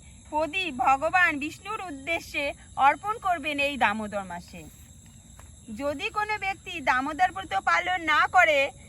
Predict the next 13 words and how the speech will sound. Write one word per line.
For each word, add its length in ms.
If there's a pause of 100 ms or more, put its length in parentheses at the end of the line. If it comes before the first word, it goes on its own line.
(160)
সেই 240
ব্যক্তির 420
ব্রহ্মঘাতী, 880
গোঘাতী, 760
স্বর্ণচোর 800
ও 200
সর্বদা 680 (260)
মিথ্যাবাদী 600
হয়ে 200
থাকে। 360 (840)
বহু 360
পূজা 300
করেও, 720